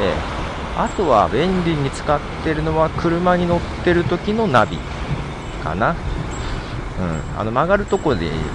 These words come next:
で振動で教えてくれるのは結構いいかなと思っております。車のナビ、あと音楽、iPhoneで聴いてる時の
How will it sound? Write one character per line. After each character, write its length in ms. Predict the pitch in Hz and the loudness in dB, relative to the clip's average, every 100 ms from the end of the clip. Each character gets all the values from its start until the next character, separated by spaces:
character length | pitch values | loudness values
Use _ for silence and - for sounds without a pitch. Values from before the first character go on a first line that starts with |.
| - | 0
で 180 | 87 78 | 0 0
振 300 | - 147 143 | 0 0 2
動 140 | 139 | 2
で 60 | 131 | 2
教 240 | 117 - | 0 -2
え 20 | 123 | -2
て 100 | 127 | -2
く 140 | 123 | 0
れ 80 | 113 | 0
る 80 | 95 | 0
の 120 | 73 | -2
は 140 | 65 67 - - - - - - - | -2 -4 -6 -6 -6 -6 -6 -6 -6
結 140 | - - | -6 -4
構 240 | 76 80 58 | -2 -2 -2
い 100 | 92 | -4
い 40 | 85 | -4
か 140 | 76 | -2
な 160 | 90 87 - - | -2 -2 -2 -2
と 120 | 87 | -2
思 140 | 82 85 | 0 -2
っ 40 | |
て 160 | - 71 | -2 -6
お 20 | |
り 60 | |
ま 140 | 58 58 | -4 -4
す。 160 | - - - - - - | -4 -6 -6 -6 -8 -4
車 400 | 98 95 98 90 | -2 0 0 2
の 160 | 90 80 | 0 0
ナ 140 | 78 | -2
ビ、 140 | 78 76 | -2 -2
あ 100 | - | -2
と 120 | - | 0
音 300 | 123 196 214 | 0 0 0
楽、 260 | 143 - - 73 65 - - - - - - - - - | -2 -2 -4 -4 -4 -6 -8 -8 -10 -10 -10 -10 -10 -6
iPhone 600 | 156 190 190 156 110 85 80 | -2 0 0 0 2 0 0
で 120 | 80 | -2
聴 300 | 71 113 117 | 0 0 0
い 20 | 113 | 0
て 100 | 120 | 0
る 120 | 123 | 0
時 280 | - 123 104 | -2 -4 0
の 280 | 95 110 | 2 2